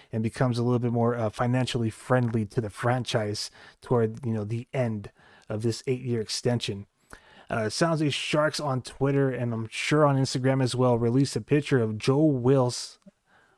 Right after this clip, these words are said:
present at the contract signing with Tomas Hertl, cheesing it as always. And, um,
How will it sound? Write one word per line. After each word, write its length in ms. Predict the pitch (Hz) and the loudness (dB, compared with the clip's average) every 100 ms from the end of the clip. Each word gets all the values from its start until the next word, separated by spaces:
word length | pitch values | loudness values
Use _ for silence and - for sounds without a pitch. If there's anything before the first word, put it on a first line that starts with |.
| _ _ - _ _ _ _ - | _ _ -20 _ _ _ _ 0
present 440 | 147 147 131 - - | 2 2 0 -4 -8
at 160 | 131 - | -8 -8
the 80 | |
contract 520 | 113 139 135 - 131 - | -6 -4 -4 -4 -6 -2
signing 360 | 139 127 120 | -2 0 0
with 140 | 110 - | -2 -2
Tomas 400 | 139 139 127 - | 0 0 -2 -4
Hertl, 320 | 123 120 117 - | -4 -2 -4 -4
cheesing 580 | - 160 165 143 143 | -2 2 2 2 0
it 60 | 139 | 0
as 220 | 131 123 | -2 0
always. 480 | 113 107 107 113 - _ _ _ _ _ _ _ - _ - | 0 0 -2 -6 -14 _ _ _ _ _ _ _ -20 _ -8
And, 320 | 113 113 110 | -4 -2 0
um, 440 | 107 101 98 98 | -2 -2 -6 -10